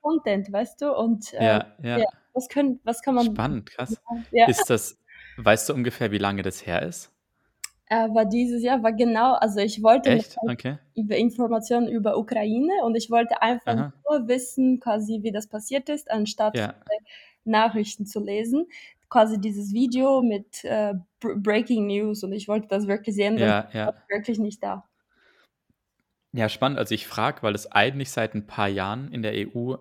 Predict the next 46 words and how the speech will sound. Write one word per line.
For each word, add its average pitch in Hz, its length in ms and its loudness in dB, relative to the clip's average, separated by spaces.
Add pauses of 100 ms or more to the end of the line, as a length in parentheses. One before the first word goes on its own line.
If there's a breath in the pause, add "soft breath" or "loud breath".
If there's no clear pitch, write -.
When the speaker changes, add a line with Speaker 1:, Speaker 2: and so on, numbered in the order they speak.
Speaker 2:
ähm, 104 420 -4
'ne 98 580 -4
Regel, 120 300 -2
'ne 110 100 -2
Richtlinie 117 420 -4
gibt. - 320 -4 (640 loud breath)
Ähm, 123 420 -2
ich - 140 -12
glaub, - 160 -4
mir 147 80 -4
fällt - 180 -4
grad - 180 -4
der 123 60 0
Name 117 260 2
nicht 113 180 -4
ein. 104 200 2
Ich - 140 -8
wusste 113 240 -4
es 98 160 -6
mal. 98 280 -8 (300 soft breath)
Aber 107 220 2
d-, 117 60 -2
ähm, 101 500 -6 (120)
die 98 360 -6
Regel 104 520 -6 (100)
besagt, 104 420 -2
dass - 120 -12
man, 98 300 -10
dass 98 120 -12
es - 60 -16
eigentlich 120 460 -4
in 107 140 -4
der 98 340 -2
E 92 180 -4
U, 131 340 -4
soweit 113 360 -6
ich - 180 -12
weiß, 117 340 -2 (520 soft breath)
kein 113 420 -2
Geoblocking 110 760 -2
geben 117 320 -4
darf, 131 260 -6
zumindest 107 480 -8
nicht 110 380 -6
für, - 680 -2
äh, - 20 -12